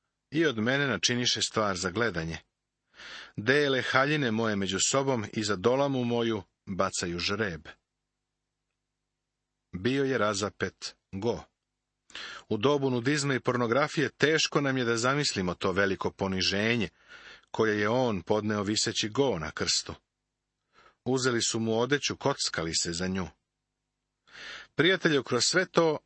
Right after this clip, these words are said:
je prošao, go je razapet, da bi se ti obukao u njegovu pravednost i da bi tako mogao da stojiš pred Bogom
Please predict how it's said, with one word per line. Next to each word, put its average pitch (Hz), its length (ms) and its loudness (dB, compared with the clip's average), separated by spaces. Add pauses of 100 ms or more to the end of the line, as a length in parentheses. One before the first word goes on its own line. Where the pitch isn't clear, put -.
je 208 160 -2
prošao, 143 640 2 (380)
go 120 220 2
je 104 100 2
razapet, 131 680 0 (440)
da 104 120 2
bi 104 100 -2
se 107 180 0
ti 160 400 0 (280)
obukao 120 800 0 (180)
u 98 100 -4
njegovu 95 420 -2
pravednost 117 760 0 (640)
i 151 100 2
da 135 100 2
bi 101 140 -2
tako 147 360 4
mogao 123 400 2
da 90 80 -2
stojiš 110 460 2
pred 80 200 -8
Bogom 117 400 2